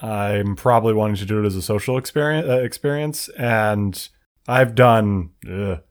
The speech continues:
five, six, seven different multiplayer Minecraft servers o-, over the years at this point. And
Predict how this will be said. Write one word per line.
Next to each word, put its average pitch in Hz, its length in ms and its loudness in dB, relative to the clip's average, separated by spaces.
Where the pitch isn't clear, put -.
five, 107 680 0
six, - 680 -2
seven 110 500 0
different 107 680 0
multiplayer 107 640 2
Minecraft 107 520 0
servers 113 460 -2
o-, 117 160 0
over 117 300 0
the 120 120 -2
years 117 260 0
at 123 100 -4
this 123 160 -4
point. 131 360 -2
And 107 680 4